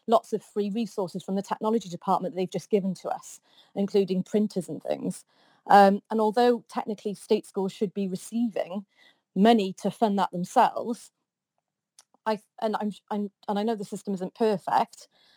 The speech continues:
I do feel that sometimes it, fee, fee-paying schools and some of the staff seem a little bit demonised. And actually, there's a lot of charitable and supportive people that are willing to spend their time and money supporting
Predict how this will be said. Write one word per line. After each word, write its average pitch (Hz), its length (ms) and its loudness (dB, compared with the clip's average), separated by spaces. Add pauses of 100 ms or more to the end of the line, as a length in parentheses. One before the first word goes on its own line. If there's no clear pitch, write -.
(140)
I 208 100 0
do 226 200 -2
feel 220 260 4
that 196 80 -6
sometimes 214 640 0
it, 202 120 -4 (420)
fee, 214 180 -2 (460)
fee-paying 214 320 -2
schools 196 380 -2
and 196 80 -2
some 202 160 -4
of 190 60 -2
the - 60 -18
staff - 360 -2 (680)
seem 226 180 2
a 214 40 2
little 208 100 2
bit - 200 -8
demonised. 185 800 0 (120)
And 208 100 2
actually, 214 320 -2
there's 196 140 0
a 214 60 2
lot 208 200 2
of 208 100 -4
charitable 196 500 0
and 196 100 -4
supportive 196 420 -8
people 196 220 -8
that - 80 -4
are 180 40 -2
willing 196 200 -2
to - 80 -14
spend 185 220 0
their 185 80 -2
time 196 220 -2
and 190 80 -2
money 185 140 -4
supporting 190 720 -2